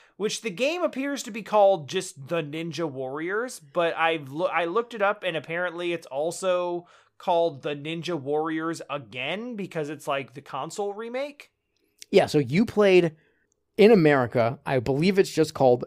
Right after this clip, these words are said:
Speaker 2: Ninja Warriors.
Speaker 1: Okay, not even The Ninja Warriors,
Speaker 2: Yeah,
Speaker 1: just
Speaker 2: uh,
Speaker 1: Ninja
Speaker 2: like,
Speaker 1: Warriors.
Speaker 2: like the Super Nintendo box art is Ninja Warriors.
Speaker 1: That's, I think, what it says on the title screen, too, so that checks out.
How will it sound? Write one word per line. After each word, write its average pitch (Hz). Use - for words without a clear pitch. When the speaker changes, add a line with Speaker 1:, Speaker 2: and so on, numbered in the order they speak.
Speaker 2:
Ninja 143
Warriors. 95
Speaker 1:
Okay, 226
not 196
even 185
The 170
Ninja 123
Warriors, 92
Speaker 2:
Yeah, 156
Speaker 1:
just 170
Speaker 2:
uh, -
Speaker 1:
Ninja 170
Speaker 2:
like, 151
Speaker 1:
Warriors. 117
Speaker 2:
like 147
the 147
Super 185
Nintendo 151
box 120
art 98
is 139
Ninja 143
Warriors. -
Speaker 1:
That's, 240
I 247
think, 240
what 233
it 196
says 214
on 202
the 180
title 180
screen, 156
too, 113
so -
that 165
checks -
out. 104